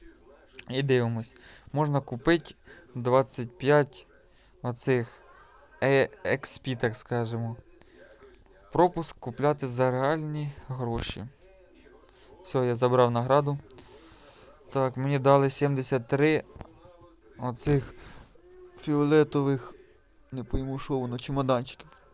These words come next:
будемо так казати. Так що, друзяки, тут можна кожен день, походу, заробляти. Пампера теж можуть вам тут випадати.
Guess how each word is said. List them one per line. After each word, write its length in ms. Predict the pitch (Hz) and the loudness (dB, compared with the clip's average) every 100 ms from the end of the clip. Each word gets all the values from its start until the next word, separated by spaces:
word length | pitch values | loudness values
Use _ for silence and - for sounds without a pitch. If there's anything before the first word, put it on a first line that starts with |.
| - | -12
будемо 220 | 135 123 | -10 -10
так 200 | 123 123 | -10 -10
казати. 460 | - 127 127 127 - - - - - - - 131 - - _ - - - - - - - 480 - - 349 302 254 247 - 220 226 - - _ _ _ - _ _ | -10 -8 -8 -8 -18 -20 -20 -20 -20 -20 -20 -20 -20 -20 _ -20 -20 -20 -20 -20 -20 -18 -18 -18 -20 -20 -20 -20 -20 -20 -20 -20 -20 -20 _ _ _ -20 _ _
Так 180 | 147 147 | -4 -2
що, 120 | 151 | -4
друзяки, 600 | 143 147 135 147 143 143 - - - | -4 -4 -2 -2 -2 -8 -10 -20 -16
тут 180 | - 143 | -12 -6
можна 600 | 139 139 143 135 135 131 123 - - _ - - _ _ | -4 -2 -4 -4 -6 -6 -10 -20 -20 _ -20 -20 _ _
кожен 360 | - 135 127 131 | -2 -2 0 0
день, 180 | 139 127 | -2 -4
походу, 380 | - - 127 120 | -6 -4 -2 -2
заробляти. 1200 | 117 123 107 - - - 117 127 117 117 107 - 76 - | 0 2 2 -4 -16 -12 -8 -6 -2 -2 -2 -4 -10 -2
Пампера 580 | 143 139 - 139 139 | 0 0 0 2 2
теж 220 | 131 131 120 | 2 -2 -4
можуть 380 | 127 127 123 | -4 -4 -4
вам 180 | 117 120 | -4 -4
тут 200 | 117 113 | -6 -6
випадати. 720 | 113 110 - 113 117 113 117 | -6 -6 -4 -2 -2 -2 -8